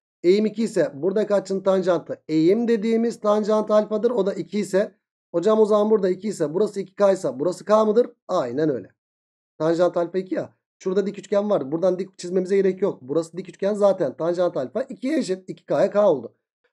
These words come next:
O zaman burada yazalım. Burası kısa kenar K, uzun kenar iki K. Kısa kenar K, uzun kenar iki K yazınca A kaçtır? Yani ben buradaki açının tanjantını bulacak olursam beta'ya A dediğimiz bunun eğimine eşittir. Bunun eğimi de x'in katsayısıdır.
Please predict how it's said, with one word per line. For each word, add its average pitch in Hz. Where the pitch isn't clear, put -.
O 160
zaman 220
burada 247
yazalım. 214
Burası 208
kısa 214
kenar 208
K, 233
uzun 196
kenar 208
iki -
K. 135
Kısa 180
kenar 196
K, 226
uzun 202
kenar 196
iki 185
K 190
yazınca 202
A 196
kaçtır? 220
Yani 180
ben 196
buradaki 214
açının 202
tanjantını 220
bulacak 160
olursam 214
beta'ya 220
A 214
dediğimiz 214
bunun 185
eğimine 202
eşittir. 233
Bunun 214
eğimi 220
de 185
x'in 180
katsayısıdır. 226